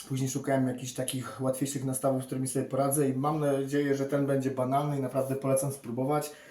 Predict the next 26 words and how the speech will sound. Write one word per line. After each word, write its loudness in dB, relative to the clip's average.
Wszystko, 2
co 2
będziemy 2
potrzebowali, 4
mam 4
już 0
praktycznie 2
tutaj. -2
Dwa 8
litry 2
wody, 8
oczywiście -2
w -2
moim -2
przypadku -6
źródlana, 4
trzy 2
i 6
pół 0
grama 6
drożdży, 4
e, 2
do 4
win 2
białych, 4
czerwonych 0